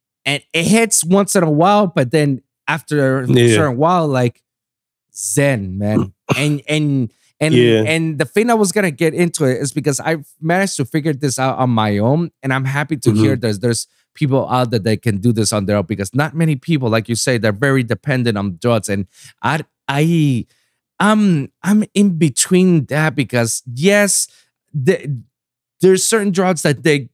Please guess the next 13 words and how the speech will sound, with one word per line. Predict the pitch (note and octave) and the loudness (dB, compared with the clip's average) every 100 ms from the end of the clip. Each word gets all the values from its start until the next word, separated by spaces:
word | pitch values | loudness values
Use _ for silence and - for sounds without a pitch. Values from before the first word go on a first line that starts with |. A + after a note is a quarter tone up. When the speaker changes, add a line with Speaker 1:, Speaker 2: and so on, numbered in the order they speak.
| _ | _
Speaker 1:
that | C#3+ E3 | -4 -2
can | D#3+ C#3 | -2 -4
help | C3 E3 D#3 - | 0 0 0 -4
you, | A#2 F#2+ - _ | -4 -4 -6 _
you | A2 G#2+ | -4 0
know, | G#2+ G#2 | 2 2
like, | G#2+ A2+ G#2+ - _ _ | 2 2 0 -4 _ _
for | C3+ | 0
Speaker 2:
Yeah. | A#2 | 2
Speaker 1:
example, | A#2+ A#2 A#2 C3+ C3 | 2 2 2 2 2
like, | B2+ B2+ - - | 0 -2 -6 -4
your | B2+ C#3 | 0 0
head | C3+ E3+ E3+ | 0 0 -2